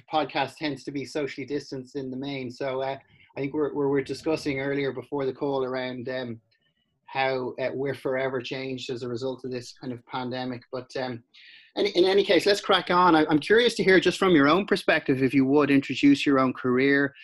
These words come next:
uh, what's brought you to kind of where you've been so far, uh, to help the kind of companies you help at the minute.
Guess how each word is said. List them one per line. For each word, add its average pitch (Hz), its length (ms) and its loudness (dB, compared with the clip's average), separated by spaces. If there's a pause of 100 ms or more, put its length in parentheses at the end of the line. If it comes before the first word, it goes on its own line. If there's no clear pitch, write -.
(320)
uh, 131 480 2
what's 139 200 2
brought 139 340 -2
you 139 140 4
to 135 120 -4
kind 131 220 -4
of 117 140 -8
where 139 140 2
you've 127 300 -2
been 135 220 2
so 120 240 -4 (100)
far, 131 400 2
uh, 120 160 -8 (120)
to 127 80 -10
help 131 240 -8
the - 80 -16
kind 131 120 -6
of 120 80 -10
companies 131 300 -2
you 120 60 -6
help 123 240 -4
at - 80 -20
the 117 80 -10
minute. 123 220 -8